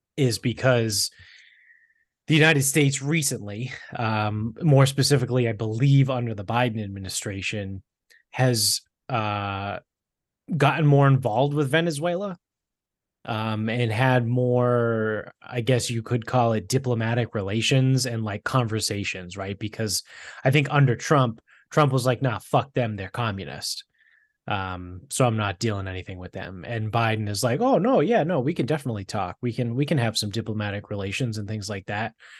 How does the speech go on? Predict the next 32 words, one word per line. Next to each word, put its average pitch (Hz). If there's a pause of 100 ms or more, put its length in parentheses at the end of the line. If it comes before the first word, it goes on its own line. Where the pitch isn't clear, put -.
(380)
So 123 (800)
<clears throat> 226 (1040)
obviously, 127 (760)
with 131
the 117
war 135
in 127
Ukraine 110 (160)
that 104
we 113
had 110
to 107
stick 113
our 104
fucking 104
nose 101
in, 98 (360)
right, 101
is 101
basically 107
a 95
proxy 113
war 95
for 101
us 92
against 98
Russia 92
with 90
Ukraine 95
as 92
a 92
puppet. -